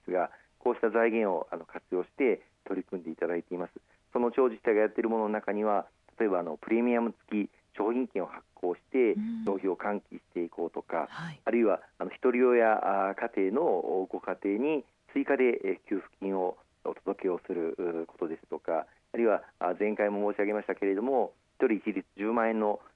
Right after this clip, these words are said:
Speaker 1: 特別定額給付金は、あ、四月二十八日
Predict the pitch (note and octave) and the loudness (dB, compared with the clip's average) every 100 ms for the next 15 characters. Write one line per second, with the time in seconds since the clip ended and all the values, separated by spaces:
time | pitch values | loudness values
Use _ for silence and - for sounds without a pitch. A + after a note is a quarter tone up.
0 | _ F#2+ F#2+ G2+ _ G2 F#2 F2 - G2 | _ -6 -4 -4 _ 0 0 -2 -6 -6
1 | - - G2 F#2 E2+ - _ - - A#2 | -6 -6 -2 -2 -4 -10 _ -14 -8 0
2 | B2 B2 G#2 A#2 A2 F#2 F#2 - A#2+ | 0 0 -2 0 0 0 -2 -4 -4